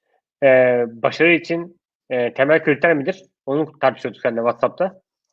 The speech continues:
Sonra zaten işte podcast'te beraber yapalıma geldi konu. Ondan sonra bu ortak yayında buluştuk. Güzel oldu. Bence oradan başlayalım. Yavaş yavaş da senin, e,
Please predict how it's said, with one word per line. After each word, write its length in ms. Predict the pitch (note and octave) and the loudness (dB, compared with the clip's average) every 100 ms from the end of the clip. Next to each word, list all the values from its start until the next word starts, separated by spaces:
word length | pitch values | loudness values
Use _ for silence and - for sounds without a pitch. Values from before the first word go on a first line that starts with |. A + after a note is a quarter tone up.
| _ _ _ _ | _ _ _ _
Sonra 240 | - C#3+ | 2 4
zaten 300 | D#3 D3 C3 | 6 4 2
işte 380 | B2 C#3 B2+ B2 | 0 2 2 0
podcast'te 680 | - C3 C#3 B2+ C#3 B2+ - _ | -6 -4 -6 -4 -2 -2 -4 _
beraber 360 | C3 B2+ B2+ C3+ | 0 2 2 2
yapalıma 400 | B2+ C3 B2 C3 | 0 -2 0 0
geldi 220 | A#2+ G#2+ | 0 -2
konu. 300 | B2 D#3 F#3 _ _ _ _ _ _ | -4 -6 -8 _ _ _ _ _ _
Ondan 220 | C3 C3+ E3 | -4 2 4
sonra 300 | E3 F3 D#3+ | 6 4 6
bu 100 | F3 | 4
ortak 280 | D3+ E3 | 4 2
yayında 500 | D#3+ D3+ D#3 G#3+ F#3 | 2 2 4 4 4
buluştuk. 440 | F3 E3 - C#3+ - _ C3+ | 0 -6 -6 -10 -10 _ -2
Güzel 180 | D3+ | 0
oldu. 380 | D3 B2+ F#3+ B3 _ _ _ _ _ _ _ - | 0 -2 -6 -8 _ _ _ _ _ _ _ -2
Bence 260 | D#3 E3 G3 | 2 4 6
oradan 260 | G3 G#3+ | 6 6
başlayalım. 520 | G#3 F3+ G#3 G3 D4+ A#3+ | 4 0 -2 -6 -6 -6
Yavaş 300 | D#3+ F3+ F3 | -4 -4 -4
yavaş 220 | D3 C#3 | -6 -6
da 140 | F#3+ | -10
senin, 400 | F#3+ D#3 D#3 - _ C#3+ | -8 -8 -8 -14 _ 0
e, 340 | C#3 C3+ C3+ | 2 2 -2